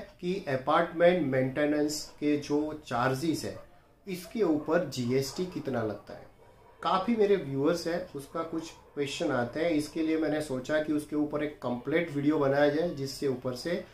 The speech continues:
सारे सवालों का जवाब एक ही video से आपको मिल जाएगा। जैसे कि जीएसटी कितना लगता है, उसकी क्या limit है, अगर मेरे पास दो या तीन फ्लैट है तो क्या मुझे जीएसटी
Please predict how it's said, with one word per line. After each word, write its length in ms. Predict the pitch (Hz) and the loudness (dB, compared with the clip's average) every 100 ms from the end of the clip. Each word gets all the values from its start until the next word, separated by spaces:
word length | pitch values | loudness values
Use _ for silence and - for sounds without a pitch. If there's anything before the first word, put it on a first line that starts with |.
| - - - | -20 -20 -20
सारे 520 | - - 214 208 214 | -8 -4 0 4 2
सवालों 440 | - 147 139 139 135 | 4 2 6 6 4
का 160 | 135 | 0
जवाब 440 | 127 131 151 156 - | 2 2 2 0 0
एक 220 | 190 196 202 | 2 4 4
ही 80 | |
video 300 | 175 135 131 | 2 4 4
से 140 | 131 160 | 2 0
आपको 300 | 120 - 143 | 0 0 0
मिल 200 | 123 104 | 0 -2
जाएगा। 400 | 101 95 98 92 - _ - - - - 143 | -6 -8 -10 -14 -16 _ -20 -20 -20 -20 -8
जैसे 420 | 156 196 196 208 | 2 2 4 2
कि 180 | 202 196 | 2 -4
जीएसटी 520 | 131 156 180 175 180 | -2 2 2 2 -2
कितना 340 | 175 131 127 131 | -2 -6 -2 0
लगता 360 | 123 123 120 | -2 -4 -8
है, 160 | 123 131 - - | -8 -12 -18 -8
उसकी 320 | 202 196 196 | -6 -4 -4
क्या 240 | 180 170 147 | 0 2 2
limit 460 | 117 113 131 156 131 | 2 0 0 0 -2
है, 160 | 131 - - - 175 | -6 -10 -20 -4 2
अगर 240 | 175 220 | 4 6
मेरे 160 | 202 190 | 6 4
पास 240 | 185 180 180 | 4 2 2
दो 140 | 156 170 | 0 2
या 140 | 170 165 | 4 2
तीन 300 | - 160 175 | 0 -4 -4
फ्लैट 300 | - 143 139 | -2 -2 -2
है 240 | 107 147 147 - - - - | -2 0 0 -2 -10 -20 -6
तो 100 | 190 | -6
क्या 200 | 185 170 | 4 6
मुझे 260 | 175 170 165 151 | 6 4 2 0
जीएसटी 500 | 131 135 147 147 | 0 2 2 0